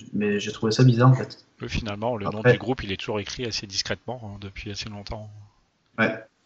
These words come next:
Speaker 1: Après, euh, après, c'est vrai que ça va bien avec, euh, avec chacune des chansons, quoi.
Speaker 2: Et d'ailleurs,
Speaker 1: Moi, si,
Speaker 2: alors,
Speaker 1: si,
Speaker 2: euh,
Speaker 1: bien.
Speaker 2: au niveau des couvertures, pareil, c'est une question que vous avez déjà posée dans une autre émission. Euh, toi, Bastien, si tu devais en retenir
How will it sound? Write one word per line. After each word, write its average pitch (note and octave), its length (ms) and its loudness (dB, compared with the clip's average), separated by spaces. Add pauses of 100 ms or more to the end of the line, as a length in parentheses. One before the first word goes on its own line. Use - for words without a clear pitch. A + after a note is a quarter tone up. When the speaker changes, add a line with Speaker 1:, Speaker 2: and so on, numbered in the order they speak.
(120)
Speaker 1:
Après, B2 420 8
euh, G#2+ 720 4
après, C3 120 2
c'est B2 60 2
vrai A#2 120 8
que - 60 2
ça G#2+ 120 2
va G2+ 100 6
bien A#2 200 4
avec, G2+ 300 2
euh, F2+ 500 2
avec G2+ 200 4
chacune G2+ 300 2
des G2+ 80 6
chansons, G2 320 4
quoi. - 180 -2 (1800)
Speaker 2:
Et G#2 80 -6
d'ailleurs, G2+ 260 4
Speaker 1:
Moi, G2 100 2
si, G2+ 60 0
Speaker 2:
alors, G2 80 0
Speaker 1:
si, G2 60 -2
Speaker 2:
euh, G2 100 -2
Speaker 1:
bien. G2 120 2
Speaker 2:
au - 40 -6
niveau G2+ 240 -8
des F#2+ 220 -4
couvertures, G2+ 580 -10
pareil, G2 240 -6
c'est - 100 -12
une F#2+ 80 -14
question G2 280 -8
que G2+ 60 -14
vous G2 60 -8
avez F#2 140 -10
déjà F#2+ 160 -12
posée G2 320 -12
dans F#2+ 160 -12
une F#2 140 -14
autre F#2+ 180 -12
émission. G2 340 -8 (260)
Euh, F#2 360 -14 (120)
toi, A2 200 -4
Bastien, G2+ 400 -6
si - 160 -12
tu - 160 -12
devais G2+ 180 -8
en G2 80 -4
retenir G2+ 320 -6